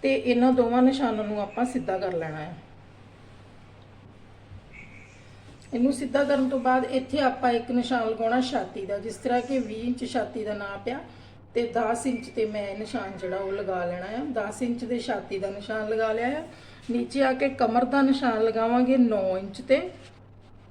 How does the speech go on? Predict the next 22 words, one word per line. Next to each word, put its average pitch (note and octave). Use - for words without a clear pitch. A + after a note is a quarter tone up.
ਨੌ A#3+
ਇੰਚ B3+
ਤੇ D4+
ਕਮਰ A#3+
ਦਾ C#4+
ਨਿਸ਼ਾਨ C#4+
ਲਗਾ C#4
ਲਿਆ। E4+
ਤੇ C#4
ਜਦੋਂ C4+
ਪਲੇਟ C4
ਪਾਉਣੇ C4+
ਆ, C#4
ਉਦੋਂ C4+
ਇੱਕ C4
ਇੰਚ B3
ਨਿਸ਼ਾਨ A#3
ਜਿਹੜਾ A3
ਹੋਰ B3
ਅੱਗੇ F#3
ਲੈ F3+
ਜਾਣਾ। E3